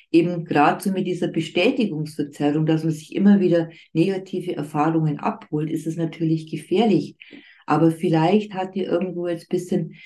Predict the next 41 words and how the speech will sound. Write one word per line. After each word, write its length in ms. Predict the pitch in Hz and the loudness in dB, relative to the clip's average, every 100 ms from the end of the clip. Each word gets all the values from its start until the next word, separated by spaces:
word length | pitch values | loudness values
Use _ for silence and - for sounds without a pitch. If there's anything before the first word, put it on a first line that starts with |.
| - - _ | -20 -20 _
<clears throat> 440 | 233 254 202 - - _ - | 8 8 6 2 -10 _ -2
ähm, 540 | 165 165 160 160 156 160 - _ | 4 6 6 4 0 -10 -18 _
das 200 | 165 160 | -2 0
geholfen, 760 | 180 160 160 208 202 202 202 - | 2 6 6 6 6 6 6 4
meine 320 | 175 175 - | -4 -4 0
Ausführungen, 760 | 165 196 - 190 185 180 175 - - | 0 0 -6 -6 -4 -6 -8 -10 -4
dass 220 | 170 - | -4 -2
du 80 | 196 | -2
da 80 | |
ein 100 | 165 | 0
bisschen 380 | 208 196 - 165 | 2 2 0 -6
klarer 400 | - 147 151 156 | -4 -2 0 0
siehst. 480 | 156 - 135 127 - | -2 -4 -4 -4 -2
Und 120 | 156 | 2
wenn 140 | 156 156 | 4 4
du 80 | |
Hilfe 460 | 156 160 214 220 220 | 2 6 4 6 2
und 80 | 196 | 2
Unterstützung 800 | 170 160 156 - 202 196 202 196 | 0 -4 -6 -2 -2 0 0 0
brauchst, 360 | 165 160 160 - _ _ - | 2 0 0 -8 _ _ -2
melde 380 | 156 170 202 | 2 4 2
dich 280 | 202 190 - | 2 -2 -6
bei 140 | 180 180 | -8 -6
mir. 320 | 175 180 180 - - | -6 -8 -8 -18 -2
Wenn 200 | 165 165 | 0 4
dir 180 | 208 214 | 8 8
noch 200 | 208 202 | 6 2
was 280 | 170 160 - | -2 -4 -12
dazu 320 | - - - | -16 -10 -2
einfällt, 460 | 165 202 202 196 | 4 4 4 0
schreib 280 | - 196 226 | 0 0 2
es 140 | 233 - | 0 -2
doch 200 | 202 - | -6 -2
bitte 240 | 208 208 | 0 0
in 160 | 185 180 | -4 -6
die 120 | 170 | -10
Kommentare. 760 | - 170 170 165 165 180 175 160 | -8 -8 -8 -8 -6 -4 -4 -6
Was 220 | 175 - | -8 -8
hast 280 | 175 - 214 | -12 -2 2
du 160 | 220 | 2
erlebt? 520 | 160 139 123 120 - | 2 0 0 -4 -14